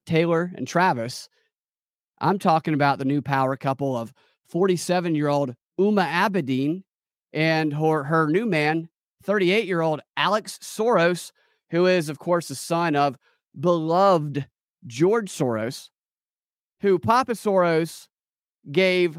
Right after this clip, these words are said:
control over his twenty-five billion dollar empire to last year, which I'm gonna go out on a limb and say ever since Alex has been in charge of that, that it's probably helped out his dating life.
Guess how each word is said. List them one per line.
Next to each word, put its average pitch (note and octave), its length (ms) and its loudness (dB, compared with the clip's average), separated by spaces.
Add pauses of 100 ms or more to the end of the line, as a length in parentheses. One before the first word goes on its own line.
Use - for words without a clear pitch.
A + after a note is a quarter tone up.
(500)
control G3 560 2
over E3+ 260 0
his D#3 120 -4
twenty-five E3+ 560 0
billion D#3 280 -2
dollar C#3 360 0
empire D3+ 520 -2
to B2 340 -4 (320)
last C#3+ 540 -2
year, C#3+ 320 -2 (1000)
which F#3 140 0
I'm D4 140 4
gonna D4 160 4
go G3+ 240 4
out F#3 160 4
on F3 140 0
a - 20 0
limb D3+ 320 2
and B2+ 100 -2
say C3 280 2
ever D#3+ 180 0
since - 680 -6
Alex D3+ 540 0
has C#3+ 300 0
been D3+ 160 -2
in C3 100 -2
charge C#3+ 400 -2
of E3+ 120 -6
that, G3 340 -2
that C#3 120 -2
it's B2 160 -10 (200)
probably F#3+ 800 -4 (460)
helped F3+ 260 -4
out E3+ 160 4
his B2 160 -6
dating D#3+ 320 2
life. A2+ 420 -8